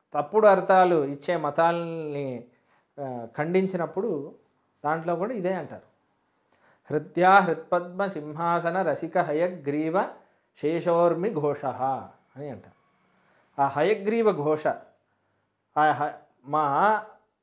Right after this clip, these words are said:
మా సంప్రదాయంలో, రామానుజ సంప్రదాయంలో వచ్చిన ఆచార్యుల ప్రతి హృదయంలో హయగ్రీవ ఘోష ఉంది, అందుకే వాళ్ళు శాస్త్రార్థం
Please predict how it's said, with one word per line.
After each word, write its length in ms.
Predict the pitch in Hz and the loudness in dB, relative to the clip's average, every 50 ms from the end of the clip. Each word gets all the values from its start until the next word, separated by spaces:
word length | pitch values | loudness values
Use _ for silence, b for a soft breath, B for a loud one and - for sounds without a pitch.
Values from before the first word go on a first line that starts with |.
| _ _ - | _ _ -4
మా 180 | 139 143 151 | -2 0 0
సంప్రదాయంలో, 880 | 147 - 147 147 147 - 190 190 190 190 190 185 190 190 190 190 208 208 | 0 -2 -4 -6 -2 0 2 4 6 6 4 4 2 0 2 4 4 4
రామానుజ 460 | 170 151 151 165 170 175 175 175 170 | 4 4 2 2 2 0 0 0 -2
సంప్రదాయంలో 800 | 170 170 165 165 170 170 170 170 170 170 165 165 170 165 160 156 | -4 -6 -6 -4 -2 -2 0 0 -2 -4 -2 0 4 4 4 4
వచ్చిన 400 | 151 151 151 - - 180 180 190 | 4 2 -2 -4 -8 -6 -2 -2
ఆచార్యుల 960 | 214 240 214 147 135 139 147 147 - 170 170 170 170 170 170 170 180 175 180 | -2 -2 -2 -4 -4 -6 -4 -2 0 4 6 6 6 6 4 2 2 2 2
ప్రతి 520 | 175 - - 143 139 135 - 185 190 185 160 | 2 2 2 -2 -2 0 2 2 2 2 2
హృదయంలో 800 | 151 143 135 147 156 165 170 175 175 175 185 208 240 277 294 B B B B B B B | 2 0 0 0 0 -2 -2 -4 -2 2 2 2 2 0 -2 B B B B B B B
హయగ్రీవ 840 | - - 156 170 202 208 190 190 185 208 214 214 220 208 202 165 135 | -6 -2 0 2 2 2 0 -2 -2 0 0 2 4 2 2 2 2
ఘోష 260 | 123 156 170 180 175 | 2 4 4 4 4
ఉంది, 500 | 190 185 180 165 156 147 147 147 139 117 | 2 0 0 0 -2 -4 -2 -2 -2 -4
అందుకే 640 | 117 123 139 151 160 165 160 202 226 262 339 - b b b b b b - | -4 -6 -8 -6 -6 -4 -2 -2 -2 -2 -4 -6 b b b b b b 0
వాళ్ళు 200 | 151 151 151 147 | 0 0 0 0
శాస్త్రార్థం 960 | - - - - 143 147 156 156 - - 175 170 165 165 143 - - 226 - | -4 -8 -4 -2 0 0 0 0 -2 0 2 4 4 2 2 0 -6 -8 -8